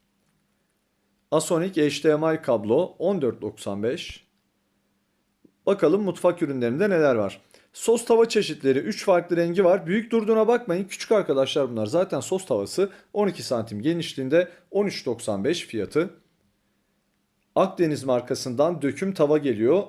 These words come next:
Sarıyla böyle altın rengi karışımı, farklı bir rengi var. Yirmi altı santimlik, altmış dokuz doksan.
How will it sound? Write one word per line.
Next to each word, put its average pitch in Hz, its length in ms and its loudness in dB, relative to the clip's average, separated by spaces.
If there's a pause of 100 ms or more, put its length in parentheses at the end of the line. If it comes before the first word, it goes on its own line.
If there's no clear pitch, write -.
(160)
Sarıyla 156 640 0
böyle 160 180 2
altın 127 440 0
rengi 117 240 -4
karışımı, 123 600 -4
farklı 113 380 -6
bir 170 60 0
rengi 160 280 -2
var. 104 200 0 (300)
Yirmi 196 200 0
altı 185 220 0
santimlik, 131 540 -4
altmış 143 340 -2
dokuz 151 280 -6
doksan. 98 360 -4